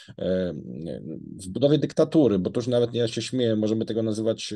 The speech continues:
socjalizmem. Kaczyński nie buduje, e, on, on buduje ten socjalizm, bo socjalizm jest takim znanym jemu, e, z praktyki, e, skorumpowanym ustrojem. On wie, jak działa socjalizm po prostu i dlatego on to buduje.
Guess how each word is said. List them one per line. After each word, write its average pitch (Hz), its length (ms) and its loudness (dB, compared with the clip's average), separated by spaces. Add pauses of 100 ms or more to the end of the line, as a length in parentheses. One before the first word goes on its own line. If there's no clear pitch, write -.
socjalizmem. 104 760 0
Kaczyński 131 520 -4
nie 135 120 0
buduje, 135 380 0
e, 117 140 4 (1000)
on, 127 180 -4 (120)
on 127 220 2
buduje 143 280 2
ten 139 140 2
socjalizm, 135 720 0 (600)
bo 110 140 -4
socjalizm 127 460 2
jest 117 320 -4
takim 117 340 -2
znanym 120 540 2
jemu, 107 580 2 (160)
e, 95 200 -6
z - 80 -8
praktyki, 110 840 -2 (420)
e, 101 240 0
skorumpowanym 120 800 2
ustrojem. 117 460 2
On 117 180 2
wie, 123 100 4
jak 123 220 4
działa 123 240 4
socjalizm 110 640 -6
po - 80 -20
prostu - 280 -10
i 92 40 -4
dlatego 110 300 0
on 110 80 0
to 110 100 -2
buduje. 92 520 -6